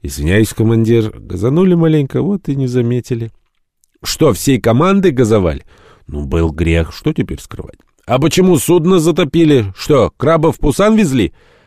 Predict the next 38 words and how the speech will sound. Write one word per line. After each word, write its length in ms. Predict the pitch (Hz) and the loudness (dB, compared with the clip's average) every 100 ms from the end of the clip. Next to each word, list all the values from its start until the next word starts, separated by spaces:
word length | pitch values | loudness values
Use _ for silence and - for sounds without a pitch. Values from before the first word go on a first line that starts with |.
| _ _ - | _ _ -14
"Командир, 760 | - 73 76 71 78 73 65 - | -10 -8 -8 -6 -4 -4 -8 -4
какой 440 | 110 117 170 147 | -2 -2 -4 -4
Пусан, 480 | - 131 - - 147 | -2 -4 -4 -4 -4
какой 320 | - 190 180 | -6 -4 -4
краб? 420 | - 113 92 - - - - - _ | -2 0 0 -2 -10 -20 -20 -20 _
Переходили 580 | - 202 196 180 180 160 | -6 -2 0 2 2 2
в 60 | 143 | 2
другой 300 | 139 135 139 | 2 2 4
район 280 | 131 123 110 | 4 2 2
промысла, 560 | 120 113 107 98 117 | 2 2 2 0 0
и 60 | 117 | 0
никого 380 | 117 110 107 123 | 2 2 2 2
мы 120 | 151 | 2
не 100 | 180 | 0
топили. 500 | 190 175 113 85 78 | -2 -2 0 0 0
Сами 560 | 71 - 131 123 170 190 | -4 -6 0 2 4 2
же 200 | 156 110 | 2 2
по 200 | - 98 | 2 2
нам 380 | 104 113 113 _ _ | 4 2 0 _ _
пальбу 440 | 120 107 95 101 95 | 0 2 2 4 2
открыли. 520 | 87 - 92 87 85 | 0 0 2 2 0
А 140 | 95 | -2
много 260 | 147 185 151 | 0 2 2
ли 100 | 139 | 2
нашему 380 | 135 120 131 123 | 2 0 -2 -2
старичку 480 | 143 131 123 - | -2 -4 -6 -4
надо?" 300 | 131 139 135 - _ _ _ _ _ - - - | -2 -2 -4 -12 _ _ _ _ _ -20 -14 -8
"Так 140 | 92 | -2
ты 100 | 143 | 0
что, 240 | - 156 | 2 2
хочешь 240 | 120 127 - | 4 2 0
сказать, 460 | - 117 143 147 - - - | 0 2 2 -2 -8 -20 -4
что 140 | 147 | 0
это 180 | 135 135 | 2 2
мы 260 | 139 247 247 | 4 4 2
ваше 340 | 247 - 123 | 2 0 -2
корыто 440 | - 139 127 - | -2 0 0 0
утопили?" 500 | 107 123 110 117 87 | 0 0 -2 -4 -6